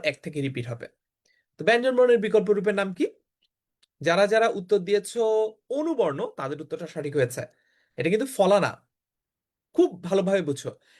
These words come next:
ব্যঞ্জন বর্ণের সংক্ষিপ্ত রূপকে ফলা বলে। ব্যঞ্জন বর্ণের বিকল্প রূপ, যেমন মনে করো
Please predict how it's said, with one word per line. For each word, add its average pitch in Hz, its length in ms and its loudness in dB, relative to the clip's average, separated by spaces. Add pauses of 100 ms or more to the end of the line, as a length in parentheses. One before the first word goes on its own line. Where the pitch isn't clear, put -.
(160)
ব্যঞ্জন 202 600 0
বর্ণের 240 280 0
সংক্ষিপ্ত 269 640 -6
রূপকে 277 300 -4
ফলা 156 280 2
বলে। 117 240 -4 (100)
ব্যঞ্জন 165 340 -2
বর্ণের 202 240 0 (240)
বিকল্প 226 440 0
রূপ, 160 240 0 (440)
যেমন 180 600 -2
মনে 175 240 -4
করো 165 580 -2